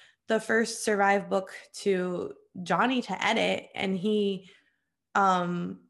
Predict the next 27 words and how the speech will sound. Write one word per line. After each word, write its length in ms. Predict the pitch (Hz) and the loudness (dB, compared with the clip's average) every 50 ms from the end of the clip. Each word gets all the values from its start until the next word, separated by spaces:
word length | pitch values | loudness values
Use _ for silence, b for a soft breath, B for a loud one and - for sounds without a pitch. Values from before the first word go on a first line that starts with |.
| _ _ _ _ _ _ _ _ _ _ _ _ _ _ _ _ _ - | _ _ _ _ _ _ _ _ _ _ _ _ _ _ _ _ _ -2
he 540 | - 220 208 240 233 220 190 190 208 - - - - 190 | 0 0 2 2 2 0 0 -4 -12 -16 -18 -16 -12 -8
did 240 | 180 - 214 233 240 | 0 2 2 2 2
a 60 | 226 | 2
great 280 | 180 185 214 226 233 - | 0 2 2 2 2 2
edit 420 | - 202 220 240 233 - - - | 2 2 2 2 0 -2 -4 -10
for 320 | - - 208 214 214 233 | -12 -6 -2 0 0 0
me, 300 | 240 262 277 294 302 302 | 0 0 0 0 0 -2
but 220 | 269 220 220 220 185 | -2 -2 -2 0 0
then 120 | 208 208 | 0 0
I'm 220 | 214 214 214 214 214 | 0 0 0 -2 -2
like, 340 | 202 196 190 180 180 - _ _ _ - | -2 -2 -2 -4 -6 -12 _ _ _ -6
"I 140 | 190 190 | -4 -2
don't 260 | 208 220 233 233 - 208 | -2 -2 -4 -6 -6 -6
wanna 240 | 208 208 208 196 | -6 -6 -6 -6
look," 220 | 185 190 208 - - | -6 -6 -8 -4 -2
<laughs> 20 | |
like, 240 | 220 226 269 - - | 2 2 2 4 4
I 120 | 262 240 | 4 2
started 380 | 208 - - 339 - 233 285 269 | 2 4 6 6 6 6 6 4
to 100 | 302 302 | 4 2
look 180 | 302 311 311 320 | 2 2 2 2
at 140 | 311 302 | 2 2
it 60 | 285 269 | 0 -2
and 80 | 220 | -2
I 40 | 214 | -4
was 140 | 214 208 202 | -6 -4 -6
like, 200 | 208 202 202 | -6 -8 -8